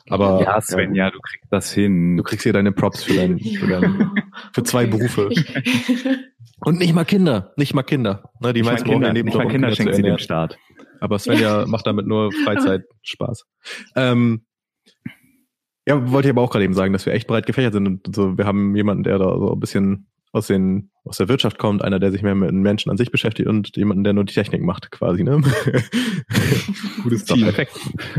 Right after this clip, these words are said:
Speaker 1: Ähm,
Speaker 3: Läuft bei uns.
Speaker 1: genau. Was, also, was wir genau gemacht haben, ha-, ein bisschen erläutern kann man das vielleicht ja schon mal. Also, was wir, was, was, was wir gemacht haben, kann man vielleicht mal eben so sagen, ne? Game Mastern.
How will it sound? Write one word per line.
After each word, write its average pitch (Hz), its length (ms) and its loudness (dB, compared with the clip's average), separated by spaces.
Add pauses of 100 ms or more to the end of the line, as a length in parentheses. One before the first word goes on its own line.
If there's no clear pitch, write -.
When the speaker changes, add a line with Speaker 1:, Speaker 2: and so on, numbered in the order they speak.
(120)
Speaker 1:
Ähm, 214 220 2
Speaker 3:
Läuft 214 200 4
bei 175 260 -2
uns. - 380 -14 (680)
Speaker 1:
genau. 98 720 2 (1120)
Was, 113 300 0
also, 110 600 2
was - 200 -2
wir 110 100 2
genau 101 280 2
gemacht 127 260 -2
haben, 117 200 0
ha-, 95 300 -4 (140)
ein 101 100 -2
bisschen 110 280 0
erläutern 101 420 2
kann 101 120 -2
man 98 100 2
das 95 140 0
vielleicht 87 260 -2
ja - 60 -4
schon 98 160 0
mal. 101 260 2 (680)
Also, 98 160 2
was 98 140 2
wir, 95 200 4
was, - 200 -2
was, 101 300 -4
was 95 140 -2
wir 95 80 2
gemacht 92 300 0
haben, 87 180 -4
kann 85 120 -4
man 85 100 0
vielleicht - 240 -2
mal 71 80 -2
eben 78 100 -2
so 82 160 0
sagen, - 220 -4
ne? 92 100 0
Game 92 200 0
Mastern. 92 420 -4